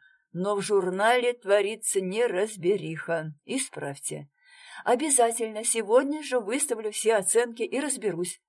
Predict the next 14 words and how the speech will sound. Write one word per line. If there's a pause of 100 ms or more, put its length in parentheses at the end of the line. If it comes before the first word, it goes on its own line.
(140)
пообещала
классная
руководительница. (300)
"Свободны", (420)
махнул
директор
рукой (180)
и
перевёл
взгляд
на
математичку. (440)
"Карина
Давидовна,